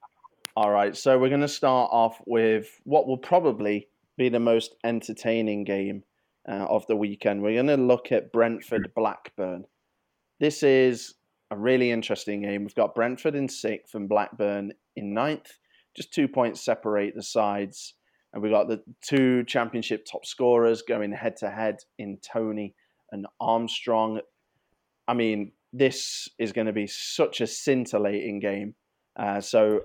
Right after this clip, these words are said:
over two point five goals for me is an absolute must. It's ten to eleven. I really, really did not expect to get such a good price.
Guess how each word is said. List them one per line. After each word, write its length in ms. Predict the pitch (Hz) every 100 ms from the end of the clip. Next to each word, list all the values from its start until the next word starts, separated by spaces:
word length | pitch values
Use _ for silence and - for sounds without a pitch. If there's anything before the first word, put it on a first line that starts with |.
| -
over 360 | 131 139 139 135
two 240 | - 131
point 300 | 123 117 110
five 320 | - 113 107
goals 340 | 113 110 107 -
for 160 | 117
me 380 | 107 107 101 98 _ _ _ _ _
is 220 | 147 120
an 120 | 117 107
absolute 680 | - - 110 104 101 98 - _ _ _ _ _ 127
must. 640 | 131 147 - - - - _ - _ _
It's 160 | 139 131
ten 320 | - 143 151
to 180 | 147 143
eleven. 500 | 113 120 127 101 104 -
I 80 | 120
really, 640 | 113 120 143 151 143 135 -
really 360 | 113 127 117 107
did 160 | 110
not 200 | 113 101
expect 420 | 95 - 117 - -
to 80 |
get 200 | 110 104
such 260 | - 117 -
a 40 | 110
good 220 | 98 -
price. 460 | 107 104 101 -